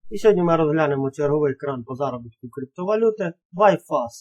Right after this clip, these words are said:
Але перед початком, як завжди, хотів би попросити вас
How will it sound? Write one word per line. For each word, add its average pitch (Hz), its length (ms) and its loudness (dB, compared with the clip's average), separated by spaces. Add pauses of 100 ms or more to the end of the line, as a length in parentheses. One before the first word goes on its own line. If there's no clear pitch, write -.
(160)
Але 190 200 2
перед 190 260 2
початком, 185 500 0
як 151 120 0
завжди, 143 340 0
хотів 147 260 -6
би 135 80 0
попросити 147 540 -6
вас 131 140 -4